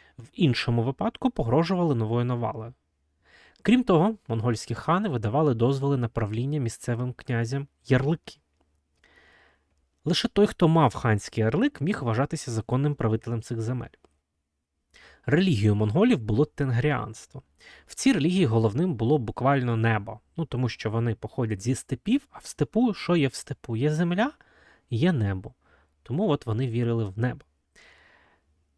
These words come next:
І, до речі, з цієї причини, ну, знову підказую, як заробити додаткову оцінку.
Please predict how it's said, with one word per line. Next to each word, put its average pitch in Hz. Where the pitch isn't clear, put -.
І, 131
до 135
речі, 127
з -
цієї 117
причини, -
ну, -
знову 156
підказую, 131
як 135
заробити 117
додаткову 113
оцінку. -